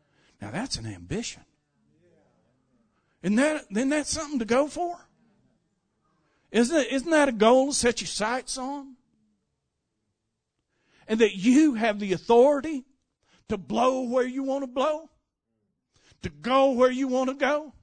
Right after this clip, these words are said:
to do what you want to do. You know, the great man of God, Smith Wigglesworth, said, "If the Spirit doesn't move me, I move the Spirit." When I first heard that, I thought, "Man,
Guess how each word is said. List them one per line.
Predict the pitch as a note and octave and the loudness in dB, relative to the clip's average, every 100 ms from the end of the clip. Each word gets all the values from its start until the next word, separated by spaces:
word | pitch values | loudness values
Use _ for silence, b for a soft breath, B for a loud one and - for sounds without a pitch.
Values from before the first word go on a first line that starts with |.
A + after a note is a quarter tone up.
| _ _ _ _ b b b | _ _ _ _ b b b
to | G#3+ | -10
do | E3 C3+ C#4 C#4 | -8 -4 -2 -2
what | B3+ A#3+ | -4 -6
you | B3+ | -4
want | B3 C4+ | -4 -4
to | A#3 | -6
do. | G#3+ D#4 D4+ - b b | -10 -14 -16 -20 b b
You | A3 | -4
know, | A3+ | -4
the | F#3+ | -4
great | E3 A#3 A3 | -4 -4 -4
man | A3+ A#3+ A3 | -8 -8 -8
of | |
God, | F#3 B3 A3 F#3+ - B | -4 -4 -4 -6 -18 B
Smith | - A#3+ A3+ | -8 -4 -4
Wigglesworth, | A3+ D#4 C#4 G#3 D#3 F3+ F3 | -6 -8 -8 -12 -10 -8 -8
said, | - A#3 A3 A3 B E3 | -8 -8 -8 -10 B -8
"If | B3 - | -8 -6
the | F#3+ | -10
Spirit | E3 - - C#4+ D4 C#4+ B3+ | -10 -12 -6 -2 2 0 0
doesn't | A3 D4+ B3 A#3+ | 2 2 2 -6
move | A3+ C#4+ C4 A3 | -2 0 -2 -4
me, | G3 D4+ C#4+ C#4 C#4 B B | -2 0 0 -4 -8 B B
I | D4+ F4+ | 0 0
move | D#4 C4+ C#4+ D4 | 0 -2 -2 -4
the | E4 | -8
Spirit." | - - F#4+ F#4+ A#3+ - _ _ _ _ _ _ _ _ _ _ _ _ _ _ b b b | -10 -8 -4 -2 -4 -8 _ _ _ _ _ _ _ _ _ _ _ _ _ _ b b b
When | C#4+ F4+ | -8 -6
I | F#4+ | -6
first | D#4+ A3 - | -8 -8 -8
heard | D4+ F#4+ | -10 -10
that, | D#4 A3 | -12 -12
I | A#3 | -12
thought, | - G3+ | -14 -18
"Man, | A#3 | -18